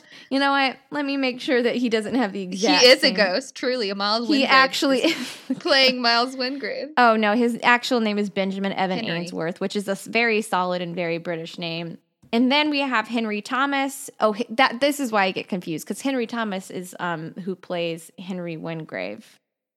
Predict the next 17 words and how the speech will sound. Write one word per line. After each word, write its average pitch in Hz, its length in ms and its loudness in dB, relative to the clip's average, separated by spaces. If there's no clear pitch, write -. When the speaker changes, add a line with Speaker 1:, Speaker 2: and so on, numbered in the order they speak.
Speaker 2:
And 202 120 0
he 202 120 4
Speaker 1:
Yes. 143 120 4
Speaker 2:
also, 240 520 2
I 233 180 4
knew 269 200 2
him 208 440 -2
as 180 500 -4
the 175 560 -2
patriarch 226 560 -2
from 196 140 -4
Hill 170 180 -4
House, 156 560 -6
and 190 240 -4
then 185 100 -4
also 202 600 -2
as 175 300 -4